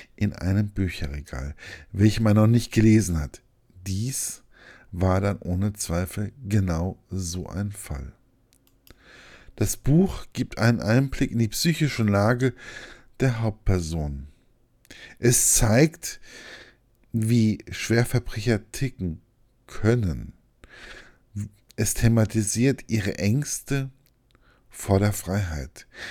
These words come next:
Diese werden sehr schnell deutlich, in dem, wie sie sich gegenüber Nora verhalten.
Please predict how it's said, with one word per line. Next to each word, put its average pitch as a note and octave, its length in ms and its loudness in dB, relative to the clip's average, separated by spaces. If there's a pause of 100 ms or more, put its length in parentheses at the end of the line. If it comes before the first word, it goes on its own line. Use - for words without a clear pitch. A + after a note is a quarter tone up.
(160)
Diese B2 320 4
werden A2+ 340 6
sehr A2+ 240 2
schnell A2+ 300 2
deutlich, G#2 680 0 (460)
in A#2+ 200 0
dem, B2 520 4 (320)
wie A2+ 280 -2
sie A#2 160 -6
sich - 280 -10
gegenüber A2+ 560 -2
Nora G2 440 -4
verhalten. G#2 760 -6